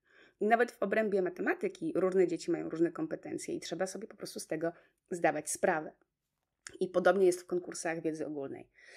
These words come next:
Są takie konkursy, które premiują wiedzę szeroką, erudyc-, erudycyjną i jakąś tam, powiedzmy, dozę kreatywności,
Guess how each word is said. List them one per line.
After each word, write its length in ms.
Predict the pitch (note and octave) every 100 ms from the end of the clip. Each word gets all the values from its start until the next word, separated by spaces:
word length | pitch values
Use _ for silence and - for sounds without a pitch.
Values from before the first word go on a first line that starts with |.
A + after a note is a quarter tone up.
| - -
Są 180 | F#3+
takie 200 | F#3 F#3+
konkursy, 420 | F#3 F3+ F#3 F3+ F#3
które 200 | F3 E3
premiują 400 | E3+ F3+ E3 E3
wiedzę 200 | D#3+ D#3+
szeroką, 540 | F3 E3+ F3 F3+ E3
erudyc-, 380 | E3+ E3 - - -
erudycyjną 840 | F#3+ F#3 F3+ F3 F#3 E3+ D#3 E3
i 80 | E3
jakąś 360 | D#3+ E3+ F3
tam, 160 | - D#3
powiedzmy, 320 | D#3 E3 F3
dozę 280 | E3 F3 E3+
kreatywności, 920 | E3 D#3 - D3+ D#3 - - F#3+